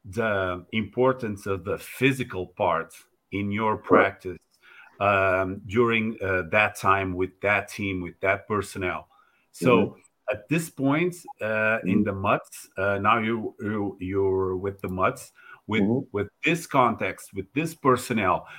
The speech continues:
Speaker 1: do you
Speaker 2: Mm-hmm.
Speaker 1: still give that amount of, of,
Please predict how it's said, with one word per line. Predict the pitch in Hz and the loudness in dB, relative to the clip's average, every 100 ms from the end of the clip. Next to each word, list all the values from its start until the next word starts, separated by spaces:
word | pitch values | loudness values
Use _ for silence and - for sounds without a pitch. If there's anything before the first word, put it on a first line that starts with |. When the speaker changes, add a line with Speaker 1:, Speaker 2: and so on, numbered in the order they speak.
| - | -12
Speaker 1:
do | 90 117 | 0 2
you | 123 | 4
Speaker 2:
Mm-hmm. | 95 104 - | 4 2 2
Speaker 1:
still | 143 151 156 156 - - - | 4 4 2 -2 -8 -16 -8
give | 95 135 120 92 | 2 4 4 -2
that | 95 120 135 135 131 - - | 0 2 4 2 -2 -16 -6
amount | 101 104 110 117 120 - - | -2 2 4 4 2 -2 -8
of, | 107 104 98 87 - - - _ | 2 4 4 0 -6 -16 -18 _
of, | 85 82 80 78 | -4 -2 -2 -6